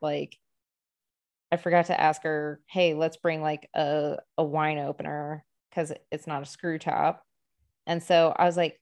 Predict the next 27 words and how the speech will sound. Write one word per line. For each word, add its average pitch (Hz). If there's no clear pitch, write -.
"Oh, 175
I 247
have 226
a 185
pen. 165
Let 233
me 254
just 220
open 233
<laughs> 906
this. -
I've 190
seen 233
this 226
done 214
before." 160
So -
I 185
just 214
put 233
the 185
pen 202
on 165
top 185
of 185
the 175
cork 175